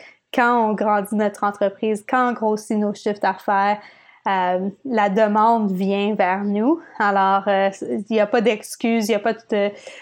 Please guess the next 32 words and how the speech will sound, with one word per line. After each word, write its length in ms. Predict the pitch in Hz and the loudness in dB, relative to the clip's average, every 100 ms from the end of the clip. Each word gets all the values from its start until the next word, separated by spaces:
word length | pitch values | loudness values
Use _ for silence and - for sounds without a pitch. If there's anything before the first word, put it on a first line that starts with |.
| - - | -14 -4
de 300 | 196 208 208 | 0 2 2
raccourcis. 840 | 214 208 247 - - - 240 254 240 | -2 0 -2 -2 -10 -2 2 2 0
Il 80 | |
faut, 380 | 208 - 220 220 | -4 -2 0 0
il 80 | 214 | -2
faut 240 | - 233 | -4 -2
imé-, 380 | 226 214 208 208 | 0 2 0 0
il 200 | 220 202 | -2 -4
faut, 380 | - 240 220 220 - - - - | -2 -2 0 -2 -6 -20 -16 -4
euh, 320 | 202 190 185 - | 0 2 0 -2
il 80 | |
faut 160 | 220 233 | -4 -6
continuer 460 | - 220 214 220 220 | -2 -4 -2 -2 0
à 100 | 208 | 0
bâtir 420 | 196 196 220 208 | 0 -2 -4 -4
une 140 | 202 | -4
très 300 | 196 - 208 | -6 -2 -2
bonne 260 | 196 202 202 | 0 -2 -4
compagnie 800 | 202 196 196 190 190 202 214 196 - | -4 -2 -2 -2 -2 -2 -2 -6 -6
avec, 500 | 196 185 185 190 - | -4 -2 -2 -4 -6
euh, 240 | 196 196 196 - - - _ _ - | -4 -2 -2 -6 -20 -20 _ _ -6
des, 260 | 208 196 | -2 0
des, 200 | 208 220 | -2 -4
des 360 | 214 233 220 208 | -6 -6 -2 -2
bons 360 | 180 208 202 | 0 0 0
chiffres 280 | 208 - 226 | -2 -2 0
d'affaires 640 | 208 202 - 208 254 269 262 | 0 0 2 2 4 4 4
et 160 | 220 | 0
puis 360 | 214 - 202 202 | -2 -4 -2 0
une 180 | 202 196 | 0 0
belle 200 | 208 202 | 0 0
équipe 420 | 202 - 247 254 | -2 0 0 0